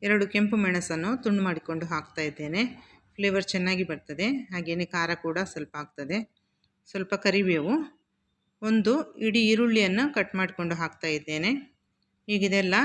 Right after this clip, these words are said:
ಚೆನ್ನಾಗಿ ಫ್ರೈ ಆಗಲಿ, ಸ್ವಲ್ಪ ಈರುಳ್ಳಿ ಕೆಂಪು ಬಣ್ಣಕ್ಕೆ ಬರಲಿ. ಇಲ್ಲಿ ನಾನು ಸ್ವಲ್ಪ ಜೋಳ ಹಾಕ್ತಾ ಇದ್ದೇನೆ, ಸ್ವೀಟ್ ಕಾರ್ನ್.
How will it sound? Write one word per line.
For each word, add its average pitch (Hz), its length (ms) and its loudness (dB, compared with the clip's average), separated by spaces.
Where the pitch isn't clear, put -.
ಚೆನ್ನಾಗಿ 180 340 -2
ಫ್ರೈ 175 300 0
ಆಗಲಿ, 156 260 -2
ಸ್ವಲ್ಪ 151 320 -12
ಈರುಳ್ಳಿ 175 480 0
ಕೆಂಪು 185 260 -2
ಬಣ್ಣಕ್ಕೆ 170 400 -2
ಬರಲಿ. 156 340 0
ಇಲ್ಲಿ 226 200 0
ನಾನು 175 280 0
ಸ್ವಲ್ಪ 190 360 -6
ಜೋಳ 220 300 2
ಹಾಕ್ತಾ 180 320 -2
ಇದ್ದೇನೆ, 160 380 -2
ಸ್ವೀಟ್ 196 400 -4
ಕಾರ್ನ್. 160 320 -2